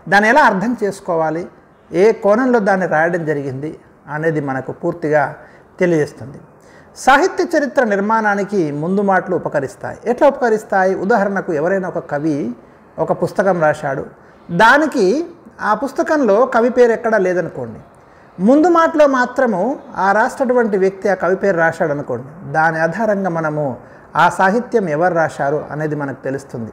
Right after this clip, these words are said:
అంటే ఇప్పుడు ముందు మాట కావచ్చు, లేదా అవతారికలని కూడా అంటాం ప్రాచీన సాహిత్యంలో, అవి కూడా దాదాపుగా అలాంటివే. కాబట్టి ఈ సాహిత్య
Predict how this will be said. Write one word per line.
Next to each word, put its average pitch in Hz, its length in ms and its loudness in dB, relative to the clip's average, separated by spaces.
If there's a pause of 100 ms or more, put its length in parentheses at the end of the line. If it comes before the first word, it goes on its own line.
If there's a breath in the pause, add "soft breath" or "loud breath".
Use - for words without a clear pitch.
అంటే 143 180 -6
ఇప్పుడు 135 180 -6
ముందు 151 280 0
మాట 190 240 0
కావచ్చు, 160 460 -4
లేదా 151 140 -2
అవతారికలని 170 640 0
కూడా 156 200 -2
అంటాం 127 360 -6
ప్రాచీన 143 300 -6
సాహిత్యంలో, 135 640 -8 (460 loud breath)
అవి 214 140 6
కూడా 277 180 4
దాదాపుగా 196 480 2
అలాంటివే. 143 460 -4 (920)
కాబట్టి 240 460 2 (280 loud breath)
ఈ 220 180 4
సాహిత్య 294 600 0